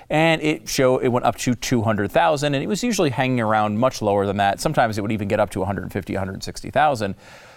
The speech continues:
Uh, since Biden has been in office, we went up to two hundred thousand, and then they just had to expand the chart. Like, they just had to say, "Okay,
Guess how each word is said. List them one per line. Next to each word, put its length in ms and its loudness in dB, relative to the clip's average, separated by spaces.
Uh, 240 4
since 320 2
Biden 720 0
has 160 0
been 140 2
in 100 2
office, 400 2
we 140 4
went 260 2
up 200 0
to 100 -2
two 140 2
hundred 200 4
thousand, 380 4
and 200 4
then 140 6
they 120 4
just 180 0
had 160 2
to 120 2
expand 480 2
the 60 -2
chart. 320 -2
Like, 180 2
they 140 4
just 240 0
had 120 6
to 60 0
say, 180 2
"Okay, 380 2